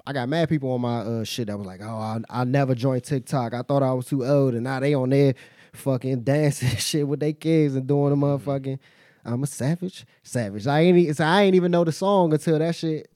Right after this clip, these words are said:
Speaker 1: till the TikTok shit hit, and, like, now I know in the Megan Thee Stallion song. That's the only, that's the only way I would listen to that shit. But yeah, man, just know what's, know what's going on, man. It's, uh,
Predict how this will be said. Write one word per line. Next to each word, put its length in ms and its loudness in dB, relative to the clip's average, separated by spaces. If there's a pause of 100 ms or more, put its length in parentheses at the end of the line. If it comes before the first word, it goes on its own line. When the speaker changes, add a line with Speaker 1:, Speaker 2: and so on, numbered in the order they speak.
Speaker 1:
till 140 -8
the 60 -6
TikTok 500 -6
shit 240 -4
hit, 220 -4
and, 100 -10
like, 320 -8 (520)
now 260 2
I 80 6
know 260 4
in 80 0
the 60 -2
Megan 280 0
Thee 60 -6
Stallion 380 -4
song. 420 -14
That's 160 -10
the 80 -8
only, 560 -4 (120)
that's 140 -10
the 80 -8
only 200 0
way 160 0
I 100 0
would 260 -2 (120)
listen 300 -8
to 120 -10
that 180 -8
shit. 300 -8
But 240 -10 (1080)
yeah, 300 -2
man, 240 0
just 420 0 (2250)
know 160 -2
what's, 200 -2
know 200 -2
what's 160 0
going 260 0
on, 220 0
man. 260 -6 (420)
It's, 200 -6
uh, 40 0